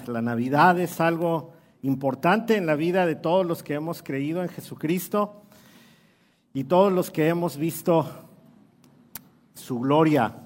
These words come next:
a través de la fe, porque sin fe, dice la Escritura, es imposible agradar a Dios. En el año, ¿qué sería?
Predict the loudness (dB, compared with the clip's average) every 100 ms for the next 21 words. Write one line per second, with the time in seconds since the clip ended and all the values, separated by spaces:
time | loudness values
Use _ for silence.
0 | -20 _ _ _ -20 -4 -2 2 2 2
1 | 2 0 0 -2 -2 -8 -20 _ -8 -6
2 | -6 -6 -6 0 2 2 -4 -10 -8 -6
3 | -6 -6 -10 -4 0 0 0 -4 -20 -20
4 | _ _ 2 2 2 -2 -8 -6 -6 -8
5 | -4 -2 0 2 0 -2 -10 -20 _ _
6 | -6 -2 0 2 0 -2 -8 -20 -16 -12
7 | -8 -8 -8 -12 -20 -20 _ _ _ _
8 | _ _ _ -6 0 2 2 2 0 -2
9 | -6 -14 -20 _ _ _ _ _ _ -20
10 | -20 -20 _ _ _ _ _ -20 _ _
11 | _ _ _ _ _ -2 0 0 2 4
12 | 4 2 -8